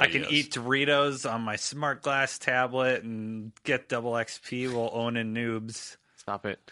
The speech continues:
Speaker 2: Poning
Speaker 3: <laughs>
Speaker 2: noobs.
Speaker 3: The issue with smart glass is, like,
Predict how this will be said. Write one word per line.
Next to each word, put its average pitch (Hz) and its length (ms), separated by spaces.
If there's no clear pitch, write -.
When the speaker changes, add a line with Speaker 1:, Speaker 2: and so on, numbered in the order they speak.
Speaker 2:
Poning 143 340
Speaker 3:
<laughs> - 20
Speaker 2:
noobs. 151 520
Speaker 3:
The 190 140
issue 269 240
with 226 140
smart 147 300
glass 123 360
is, 127 560
like, - 240